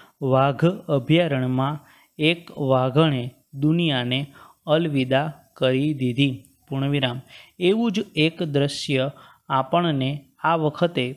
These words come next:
પ્રજાસત્તાક દિવસની પરેડમાં પણ જોવા મળ્યું. આ પરેડમાં રાષ્ટ્રપતિના અંગરક્ષકોના ચાર્જર ઘોડા વિરાટે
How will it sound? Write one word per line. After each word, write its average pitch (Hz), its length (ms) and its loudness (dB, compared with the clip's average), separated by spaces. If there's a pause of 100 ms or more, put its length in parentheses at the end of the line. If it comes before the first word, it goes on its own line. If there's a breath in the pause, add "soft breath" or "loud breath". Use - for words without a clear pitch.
(140)
પ્રજાસત્તાક 170 840 0
દિવસની 135 760 -2 (420 loud breath)
પરેડમાં 147 680 2 (180)
પણ 156 240 0 (200)
જોવા 135 400 0
મળ્યું. 131 480 0 (400)
આ 127 200 0
પરેડમાં 135 760 0 (380 loud breath)
રાષ્ટ્રપતિના 185 1000 -2 (200)
અંગરક્ષકોના 156 1040 0
ચાર્જર 147 840 2 (420 loud breath)
ઘોડા 151 440 2
વિરાટે 147 720 0